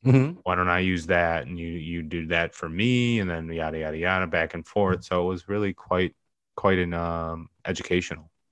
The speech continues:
Speaker 1: Symbiotic as well. So we learned
Speaker 2: Mm-hmm.
Speaker 1: a lot from, from doing it. And we have a clip. Let's just, just show you what we're, we're talking about. We're gonna play a clip of this one, Matt. You have it, uh,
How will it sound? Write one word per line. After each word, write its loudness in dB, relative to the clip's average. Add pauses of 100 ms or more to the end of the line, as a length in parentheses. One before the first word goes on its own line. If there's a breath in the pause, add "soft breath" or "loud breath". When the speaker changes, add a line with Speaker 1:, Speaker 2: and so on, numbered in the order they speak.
(140)
Speaker 1:
Symbiotic 6
as -6
well. -2 (360)
So 0
we 6
learned 4
Speaker 2:
Mm-hmm. -4
Speaker 1:
a 2
lot 2
from, -2 (520 loud breath)
from 6
doing 8
it. 4
And 4 (280)
we 8
have 6
a 10
clip. 4
Let's 8
just, 4
just 2
show 6
you 10
what 8
we're, 6
we're 2
talking 4
about. 2
We're 4
gonna 0
play 0
a -2
clip 0
of 4
this 2
one, 4
Matt. 2
You 0
have 0
it, 2
uh, 4